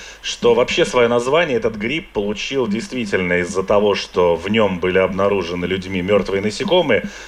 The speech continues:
но в основном это было связано с тем, что та часть шляпки, которая имела углубление, туда просто набиралась вода, и они там просто тонули. А сами по себе мухоморы для мухи никакого вреда не несут.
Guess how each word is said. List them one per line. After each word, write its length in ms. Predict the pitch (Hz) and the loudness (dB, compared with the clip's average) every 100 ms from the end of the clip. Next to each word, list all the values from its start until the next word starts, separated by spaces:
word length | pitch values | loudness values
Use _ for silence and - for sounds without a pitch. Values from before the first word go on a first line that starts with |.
| - | -4
но 100 | 113 | 0
в 60 | 127 | 2
основном 400 | - 143 165 156 | 2 2 2 2
это 140 | 147 | 2
было 180 | 123 131 | 2 2
связано 400 | 131 139 120 120 | 2 2 2 -2
с 80 | - | -4
тем, 240 | 156 147 | -2 -2
что 520 | 139 - - 113 104 - - - - - - - | -2 -6 0 2 2 0 -10 -20 -20 -20 -20 0
та 180 | 143 127 | 2 2
часть 640 | - 139 113 - - - | 2 2 2 -2 -12 -10
шляпки, 460 | - 135 135 101 104 | -2 0 0 0 -2
которая 400 | 107 101 113 113 | 0 2 0 2
имела 240 | 123 113 | 2 2
углубление, 760 | 110 104 123 127 170 160 107 95 | 2 0 0 0 0 2 0 2
туда 200 | 113 113 | 2 2
просто 300 | 135 127 113 | 0 0 0
набиралась 480 | 104 117 113 104 | 2 4 4 2
вода, 260 | 117 113 139 | 0 2 2
и 40 | |
они 200 | 107 101 | 2 0
там 140 | 101 101 | -2 -2
просто 280 | 110 - 101 | -2 -2 -2
тонули. 380 | 104 101 90 | 0 0 0
А 120 | 73 - | -2 0
сами 280 | 139 120 | 0 0
по 140 | 101 104 | 0 -4
себе 320 | - 120 139 | -4 0 0
мухоморы 500 | 113 107 104 131 113 | 0 0 0 2 2
для 220 | 92 92 | 2 -2
мухи 380 | 92 117 101 82 | -2 -6 -8 -10
никакого 560 | 85 90 98 107 104 101 | -10 -4 -4 -2 -2 0
вреда 320 | 95 92 87 | 0 2 0
не 100 | 80 | 0
несут. 380 | 85 - 73 | -6 -6 -8